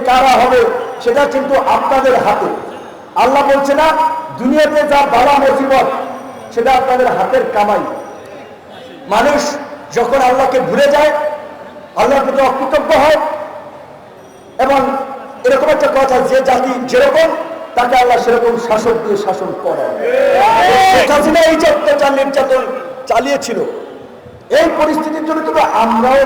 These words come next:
দায়ী ছিলাম। কাজেই নিজেদের ভুল শুধরে নিয়ে তওবা করে নতুন বাংলাদেশ বিনির্মাণ করার জন্য নতুন রাজনৈতিক অঙ্গীকার করতে হবে। আর একটা স্লোগান দিলে আপনারা সাথে সাথে ধরেন,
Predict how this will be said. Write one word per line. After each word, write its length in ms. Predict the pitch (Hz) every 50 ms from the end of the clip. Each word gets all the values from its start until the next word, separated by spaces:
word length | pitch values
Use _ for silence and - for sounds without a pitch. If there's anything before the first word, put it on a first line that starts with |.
| 269 -
দায়ী 500 | 196 214 208 208 208 202 202 196 - 165
ছিলাম। 280 | 175 180 180 160 143 135 - - - - - - - - - 311 330 330 330
কাজেই 460 | 262 277 262 269 311 320 330 330 320 320 330 320 320 - - - - - 180
নিজেদের 600 | 208 254 247 - 311 302 302 311 320 302 302 -
ভুল 360 | - 214 277 302 294 285 269
শুধরে 480 | - - - 311 311 - - 294 294
নিয়ে 280 | 285 277 277 262 240 - - - - - - - - - - - - - - -
তওবা 540 | 277 - 320 339 339 339 339 330 330 311
করে 160 | 320 320 285 226 - - - - - - - - - - - 185
নতুন 460 | 285 311 - 349 330 330 311 294 - -
বাংলাদেশ 480 | 269 311 320 311 302 285 285 294 302 - - 294
বিনির্মাণ 540 | 262 285 302 302 294 285 285 285 277 277 269
করার 260 | 277 262 277 277 277
জন্য 260 | - 269 254 254 254 233 - - - - - - - -
নতুন 540 | - 302 311 311 311 302 302 302 294 277 -
রাজনৈতিক 880 | 240 233 269 277 262 - - 277 277 269 262 262 254 247 247 - - 226
অঙ্গীকার 560 | 233 247 240 240 247 247 233 226 226 220 - 226
করতে 300 | 220 208 - - - 208
হবে। 340 | - - - - 247 247 - - - - - - - - - - - - - - - - - - - - - - - - 277 285 285 269 247 247
আর 100 | 262 247
একটা 280 | 240 240 240 233 240 233
স্লোগান 380 | - 233 233 240 240 254 247
দিলে 160 | 247 247 247 247
আপনারা 220 | 240 240 233 233
সাথে 260 | 220 226 226 226 208
সাথে 180 | - 202 196 208
ধরেন, 320 | 175 185 202 214 240 254